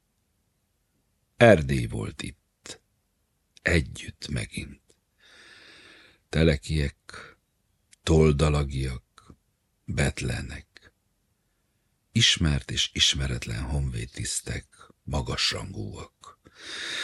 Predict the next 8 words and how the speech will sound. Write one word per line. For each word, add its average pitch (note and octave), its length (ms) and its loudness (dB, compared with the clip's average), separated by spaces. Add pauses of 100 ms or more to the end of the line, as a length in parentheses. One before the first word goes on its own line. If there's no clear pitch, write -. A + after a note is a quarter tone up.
(220)
A D2+ 120 2
tárgy A2 560 4
Erdély D#2 560 4
megtisztítása C2 1080 -2
volt C2 260 -4
az - 200 -6
osztrák - 580 -2
hadaktól. - 880 -10